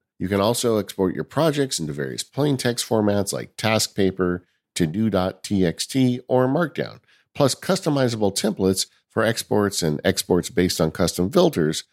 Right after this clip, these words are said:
will be available soon. Do you use Obsidian? TaskBone's got a plugin for that too that allows a convenient two-way sync between your local Markdown files and Todoist. At TaskBone, they understand that adding a new service to your automation tool belt may come with a learning curve, and who's got time for that?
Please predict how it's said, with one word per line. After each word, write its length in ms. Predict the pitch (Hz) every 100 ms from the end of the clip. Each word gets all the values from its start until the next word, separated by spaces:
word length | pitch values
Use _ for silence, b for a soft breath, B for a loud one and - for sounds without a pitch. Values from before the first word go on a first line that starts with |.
| _ -
will 80 | 87
be 180 | 87 80
available 460 | 76 73 69 69
soon. 420 | - 98 76 60 - _ _ _ -
Do 120 | 113
you 80 | 113
use 340 | 98 110 98
Obsidian? 680 | 87 - 143 156 180 175 160 _
TaskBone's 540 | - 151 - - 92
got 140 | 104 101
a 40 |
plugin 460 | 95 113 113 120 120
for 120 | 120
that 280 | 131 135 -
too 220 | 196 151
that 120 | 87
allows 360 | 78 80 92 90
a 40 |
convenient 680 | 82 90 87 120 147 143 131 -
two-way 360 | 120 110 92
sync 360 | - 117 101 - _ _ _
between 260 | 92 98 90
your 140 | 82
local 340 | 85 101 120 120
Markdown 480 | 92 90 92 82 -
files 380 | 71 64 73
and 100 | 80
Todoist. 580 | - 117 160 76 - - _ _ _ _
At 200 | 165 202
TaskBone, 640 | - 123 - - 73 85
they 120 | 104
understand 500 | 123 120 - 104 113
that 140 | 104 90
adding 300 | 90 98 85
a 80 | 82
new 180 | 110
service 480 | 117 - 107 87 82
to 120 | - 80
your 120 | 80
automation 480 | 82 104 139 - 95
tool 220 | 92 87
belt 320 | 82 104 -
may 160 | 104 113
come 260 | - 135
with 140 | 131 123
a 60 |
learning 300 | 117 160 117
curve, 380 | - 69 - -
and 180 | - 95
who's 160 | 135 151
got 200 | 165 139
time 200 | 160 151
for 160 | 165
that? 300 | 170 165 -